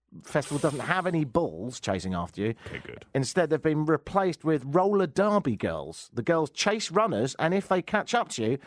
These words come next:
Speaker 1: then they're allowed to whack you with a foam bat and slap you about for a bit.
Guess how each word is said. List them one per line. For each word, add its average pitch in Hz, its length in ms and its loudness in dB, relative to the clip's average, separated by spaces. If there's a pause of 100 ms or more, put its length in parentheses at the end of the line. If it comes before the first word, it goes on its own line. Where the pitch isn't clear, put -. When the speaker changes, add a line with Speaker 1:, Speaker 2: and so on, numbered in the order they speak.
(160)
Speaker 1:
then 156 160 2
they're 151 100 6
allowed 156 280 4
to 156 180 2
whack 202 460 -2
you 117 180 0
with 139 140 0
a 135 60 0
foam 190 420 0
bat 131 260 0 (240)
and 131 160 -2
slap 160 320 2
you 156 80 2
about 175 300 0
for - 120 -6
a 92 60 -2
bit. 95 220 -6